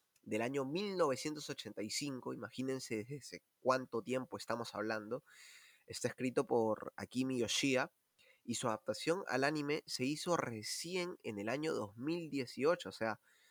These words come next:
existe un lapso de casi treinta años más o menos entre la primera publicación del manga y la animación, o sea, es un montón de tiempo. Uno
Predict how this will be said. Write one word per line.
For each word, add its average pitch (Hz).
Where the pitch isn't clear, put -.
existe -
un 135
lapso 160
de 131
casi 135
treinta 160
años 127
más 123
o 107
menos 123
entre 107
la 107
primera 156
publicación 127
del 117
manga 131
y 113
la 104
animación, 104
o 113
sea, 113
es -
un 196
montón 139
de 104
tiempo. 110
Uno 147